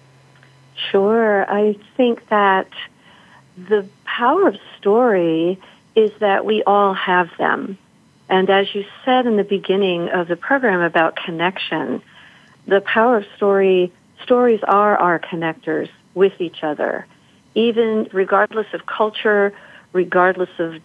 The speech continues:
geography, regardless of time frame in history, there are these common themes of our stories that we can all relate to with each other. And sharing those stories, um,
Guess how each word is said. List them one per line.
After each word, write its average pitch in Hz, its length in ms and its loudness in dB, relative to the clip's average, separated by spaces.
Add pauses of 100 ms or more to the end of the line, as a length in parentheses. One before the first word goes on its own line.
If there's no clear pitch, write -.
(140)
geography, 196 560 0
regardless 202 720 -2
of 170 220 -2 (580)
time 233 280 2
frame 175 280 -2
in 170 80 -6
history, 170 720 -2 (380)
there 196 160 2
are 202 180 2
these 185 180 0 (100)
common 208 560 0 (120)
themes 196 400 2
of 165 100 -4
our 165 140 0 (120)
stories 190 360 0
that 170 120 0
we 170 120 -4
can 165 160 -8
all 170 240 0
relate 165 500 -2
to 160 320 -2 (400)
with 170 160 0
each - 200 -2
other. 226 440 0 (560)
And 190 320 0 (180)
sharing 294 360 2
those 160 180 0 (140)
stories, 165 560 0 (840)
um, 175 580 -4